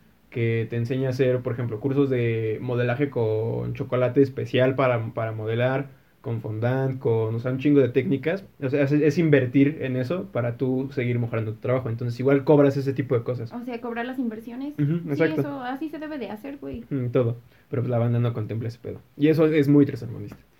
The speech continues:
Speaker 1: Que
Speaker 2: La,
Speaker 1: piense,
Speaker 2: la
Speaker 1: que piensen que un trabajo muy chi-, muy, que
Speaker 2: Muy chingón,
Speaker 1: muy
Speaker 2: pueden
Speaker 1: chingón que
Speaker 2: pagarlo como
Speaker 1: tiene,
Speaker 2: quieran.
Speaker 1: ajá, exacto, muy chingón que tiene un detrás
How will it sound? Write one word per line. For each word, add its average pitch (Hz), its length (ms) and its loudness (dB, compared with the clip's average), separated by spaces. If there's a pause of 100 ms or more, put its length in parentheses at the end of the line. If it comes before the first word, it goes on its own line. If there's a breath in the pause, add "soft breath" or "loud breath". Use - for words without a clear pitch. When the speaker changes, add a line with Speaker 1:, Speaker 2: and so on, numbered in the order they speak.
(180)
Speaker 1:
Que 151 100 4
Speaker 2:
La, 143 100 8
Speaker 1:
piense, 165 200 10
Speaker 2:
la - 60 8
Speaker 1:
que 170 80 6
piensen 180 340 8
que 170 100 6
un 165 40 6
trabajo 160 360 8
muy 156 260 6
chi-, 156 180 -2
muy, 151 320 8
que 139 220 6 (280)
Speaker 2:
Muy 277 260 0
chingón, 285 400 2
Speaker 1:
muy 202 80 0
Speaker 2:
pueden 160 180 8
Speaker 1:
chingón 185 200 8
que 175 260 6
Speaker 2:
pagarlo - 0 -
como - 60 4
Speaker 1:
tiene, 170 420 6
Speaker 2:
quieran. 131 500 2
Speaker 1:
ajá, 143 160 -4
exacto, 139 400 0
muy 170 240 6
chingón 185 220 4
que 185 80 6
tiene 165 300 2
un 165 180 2
detrás 151 520 6